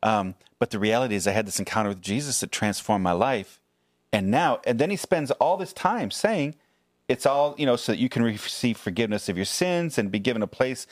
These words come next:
among God's people." And then he, he, he, he comes back to it multiple times, that he's driving it home that salvation is by faith,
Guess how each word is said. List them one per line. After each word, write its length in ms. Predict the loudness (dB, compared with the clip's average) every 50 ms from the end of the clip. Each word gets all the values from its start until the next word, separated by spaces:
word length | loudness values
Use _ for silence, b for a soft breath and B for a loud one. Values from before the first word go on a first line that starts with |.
| b b b b
among 260 | 0 2 2 2 2
God's 320 | 2 2 2 2 0 -2 -6
people." 680 | -6 -2 0 0 2 2 2 2 2 2 0 -2 -4 b b b b b -2
And 160 | 0 2 2 2
then 280 | 2 2 2 0 -2 -2 0
he, 240 | 0 0 0 0 -2 -4
he, 240 | -2 0 0 0 -2 -4
he, 280 | -2 -2 0 0 -2 -6
he 160 | -10 -10 -6
comes 260 | -2 -2 -2 -2 -4
back 300 | -8 -8 -10 -10 -10 -8
to 160 | -4 0 2 2
it 160 | 2 0 -2 b b b b b
multiple 640 | 0 2 4 4 4 4 2 0 -2 -4 -2 0 0 -2
times, 520 | -2 0 -2 0 0 -2 -4 -6 -8 -12 b b b b b b
that 100 | -2 0
he's 160 | 0 0 -2 -4
driving 560 | -6 -2 0 2 2 2 0 -2 -2 -2 -2
it 80 | -2
home 360 | -2 0 0 0 0 0 0 0
that 140 | 0 0
salvation 580 | 0 0 0 0 0 -2 -4 -2 -2 -2 0 0
is 140 | 0 0 0
by 160 | -2 -4 -4
faith, 420 | -4 -4 -4 -4 -4 -4 -10 _